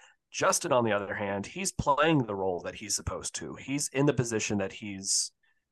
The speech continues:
projected to be in at that three slash four kind of off-ball role. And even then,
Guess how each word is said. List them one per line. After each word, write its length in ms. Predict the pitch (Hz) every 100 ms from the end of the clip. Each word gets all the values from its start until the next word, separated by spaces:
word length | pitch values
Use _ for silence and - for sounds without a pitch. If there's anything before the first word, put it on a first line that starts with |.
| -
projected 540 | 135 123 117 - 117
to 100 | 117
be 200 | 127 147
in 240 | 90 67 95
at 160 | - 113
that 240 | 113 107
three 380 | - 127 117 117
slash 380 | 113 117 101 -
four 560 | - 117 101 92 90 - _ - - -
kind 200 | - 107
of 320 | 98 92 - -
off-ball 560 | 120 113 - 117 104 107
role. 320 | 135 107 - _ _ _ _ _ _ -
And 160 | 123 113
even 380 | 120 139 151 143
then, 520 | 139 175 147 104 120